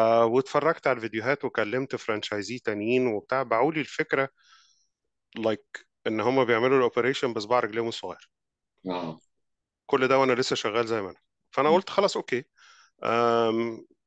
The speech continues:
Speaker 1: ينفع as a side hustle. أنا ممكن أشتغل بعد الظهر والصبح يبقى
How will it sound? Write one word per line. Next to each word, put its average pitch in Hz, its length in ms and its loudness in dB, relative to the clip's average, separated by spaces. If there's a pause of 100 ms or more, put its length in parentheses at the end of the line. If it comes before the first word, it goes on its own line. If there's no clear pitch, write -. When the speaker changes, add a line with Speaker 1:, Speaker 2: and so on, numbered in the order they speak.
(120)
Speaker 1:
ينفع 139 540 4
as 110 40 -4
a 117 80 -2
side 120 280 -2
hustle. - 320 -4 (800)
أنا 110 180 -2
ممكن 113 320 -2
أشتغل 110 380 -2
بعد 95 260 -6
الظهر 117 360 -4
والصبح 101 640 -6
يبقى 95 440 -8